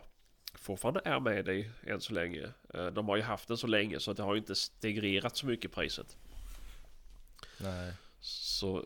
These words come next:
Speaker 1: vi betalar ju för, och vi arrenderar ju av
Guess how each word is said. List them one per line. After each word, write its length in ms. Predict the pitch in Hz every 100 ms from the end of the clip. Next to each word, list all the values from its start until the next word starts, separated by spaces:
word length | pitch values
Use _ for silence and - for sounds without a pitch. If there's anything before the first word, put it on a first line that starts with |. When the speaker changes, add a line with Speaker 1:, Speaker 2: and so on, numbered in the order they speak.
| -
Speaker 1:
vi 140 | 104
betalar 480 | 95 110 110 101 98
ju 140 | 95
för, 400 | 95 - 98 92 - - - - - - - - - - - - - _ - - - - - - - - - - - - - - - - -
och 120 | 107
vi 80 | 110
arrenderar 580 | 110 113 113 104 92 87
ju 120 | 85
av 320 | 92 90